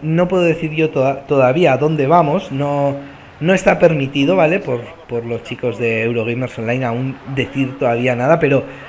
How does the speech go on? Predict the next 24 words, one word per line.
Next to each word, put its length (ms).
se 220
va 80
a 60
decir 280
muy 260
pronto 520
y 100
os 140
aseguro, 680
y 120
os 100
aseguro 480
que 220
va 80
a 40
ser 280
un 140
sorpresón 720
para 280
un 100
montón 400
de 80
gente, 380
¿vale? 300